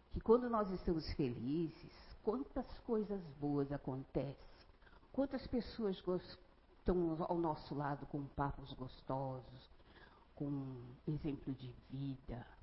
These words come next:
né? Ah, comidas gostosas, né? Sensações gostosas. Parece que é pouco tempo, mas é o percurso dela.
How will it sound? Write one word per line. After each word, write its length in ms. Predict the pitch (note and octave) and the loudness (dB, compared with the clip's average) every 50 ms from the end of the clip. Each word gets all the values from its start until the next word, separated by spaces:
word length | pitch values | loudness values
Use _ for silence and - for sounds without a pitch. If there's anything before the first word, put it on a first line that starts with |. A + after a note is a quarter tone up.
| - - - - - | -2 -2 -2 -6 -4
né? 240 | C#3+ C3+ C#3+ D#3 D#3+ - - - - - - - - - - - - - | -2 0 0 -2 -2 -6 -12 -20 -20 -20 -20 -20 -20 -20 -20 -10 4 6
Ah, 460 | F3+ F#3 F#3 F3+ F3 E3+ E3+ D#3+ D#3+ D#3 - - - | 8 10 10 8 8 6 6 4 2 0 -4 -8 -2
comidas 680 | - G#3 F3 D#3+ D3+ D3 D3 E3+ F3 - D3 C#3+ - | 0 2 2 2 2 2 2 0 0 0 -2 -2 0
gostosas, 840 | - D3 C#3+ C3+ - - - B2+ A#2 B2 C3 C#3 C#3+ C3 - C3 B2 - - - - - - - - | -2 -2 -2 -2 -4 -8 -8 -6 -4 -4 -4 -4 -6 -6 -8 -10 -10 -12 -14 -18 -18 -20 -18 -12 -8
né? 300 | A#2+ C3 D3 F3 F3+ - - - - - - - - - - - - - - - - - - | -4 -2 -2 -2 -2 -4 -8 -16 -20 -20 -20 -20 -20 -20 -20 -20 -20 -20 -20 -20 -14 -4 -4
Sensações 920 | A#3+ A3+ A#3 - - A3+ F#3+ - - - - - G#3 A3 A3 A3 F3+ - | -2 -2 -4 -2 -2 -2 -2 -2 -4 -6 -2 -2 -2 0 -2 -4 -6 -6
gostosas. 680 | F3 E3 D3+ C#3+ - - - - C#3+ C3+ C#3 D3 D#3 D3 - - - - - - - - - - - - - - - - - - - - - - - - - - - - - - - - - - - - - - - - - - - - - - - - - - - - - - - - | -6 -6 -6 -6 -8 -10 -8 -6 -6 -4 -4 -6 -6 -8 -12 -16 -20 -20 -20 -20 -20 -20 -20 -20 -20 -20 -20 -20 -20 -20 -20 -20 -20 -20 -20 -20 -20 -20 -20 -20 -20 -20 -20 -20 -20 -20 -20 -20 -20 -20 -20 -20 -20 -20 -20 -20 -20 -20 -20 -20 -20 -20 -20 -20 -20 -20 -20 -20 -6 0
Parece 840 | - A#3 B3 B3 B3+ A3+ B3 C4+ D4+ C#4+ - - - - - - F3+ - - | 2 2 4 4 2 2 2 0 0 -2 -4 -6 -8 -12 -12 -12 -12 -4 0
que 80 | - D#3+ | 0 0
é 40 | - - - | 0 -2 -6
pouco 320 | - F3 D#3+ D#3 - E3 D3 | -6 -6 -6 -2 -4 -4 -4
tempo, 540 | - - D3+ B2+ C3+ B2+ - - - - - - - - - - - - - - - - - - - | -2 -4 -4 -4 -4 -8 -12 -16 -18 -18 -16 -16 -18 -20 -20 -20 -20 -20 -20 -20 -20 -20 -20 -20 -10
mas 260 | - F#3 G3+ G#3+ A#3+ - | -6 -4 -2 2 2 2
é 80 | B3 C4 | 2 2
o 40 | C4+ | 0
percurso 680 | - - C#4+ C#4 - - - D4 C#4+ C4 - - - F3 | -2 -2 -2 -2 -2 -4 -6 -6 -6 -6 -6 -6 -8 -6
dela. 380 | - - D3+ - - - - | -6 -6 -8 -10 -12 -14 -18